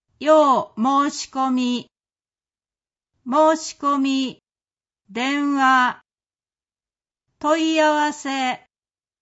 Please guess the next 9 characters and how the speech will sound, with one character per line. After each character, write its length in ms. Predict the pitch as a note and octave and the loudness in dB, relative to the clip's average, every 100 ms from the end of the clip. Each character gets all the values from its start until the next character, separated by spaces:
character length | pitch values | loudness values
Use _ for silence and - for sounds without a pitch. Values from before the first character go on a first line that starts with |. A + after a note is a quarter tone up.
| _ | _
あ 160 | - B3+ | -4 -4
じ 180 | C4 D#4 | -2 -4
さ 260 | D#4 D#4+ | 0 2
い 140 | D#4+ D#4 | 2 -2
コ 320 | - D#4+ C#4+ | -2 0 0
ー 60 | C4 | 0
ル。 400 | A3 F#3+ D#3 - _ _ _ _ _ _ _ _ - | -2 -2 -6 -12 _ _ _ _ _ _ _ _ -12
電 460 | A#3+ C#4+ D4 D4 | -6 -4 -2 -2
話、 440 | C#4+ C#4 C#4 C4 | 0 2 2 0